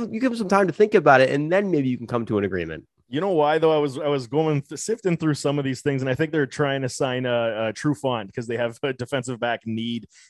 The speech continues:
Speaker 2: galore, and they're just broke. The, the Saints are broke. We, we joked, uh, earlier that they need a GoFundMe page because they got no money. And I don't even understand how they don't have money because didn't Drew Brees' money come off the books? Like, how are these guys so broke right now?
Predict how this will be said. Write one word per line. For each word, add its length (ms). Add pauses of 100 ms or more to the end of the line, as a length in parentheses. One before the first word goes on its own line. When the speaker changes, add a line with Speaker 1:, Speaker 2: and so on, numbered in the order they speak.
(140)
Speaker 2:
galore, 580
and 140
they're 120
just 200
broke. 640 (360)
The, 120
the 140
Saints 380
are 120
broke. 300
We, 240
we 100
joked, 360
uh, 100
earlier 440
that 120
they 140
need 160
a 40
GoFundMe 640
page 320
because 300
they 100
got 200
no 260
money. 380 (340)
And 80
I 80
don't 160
even 180
understand 380
how 80
they 120
don't 160
have 180
money 180
because 320
didn't 240
Drew 160
Brees' 320
money 220
come 180
off 180
the 120
books? 420
Like, 180
how 300
are 80
these 240
guys 380
so 400
broke 560
right 200
now? 300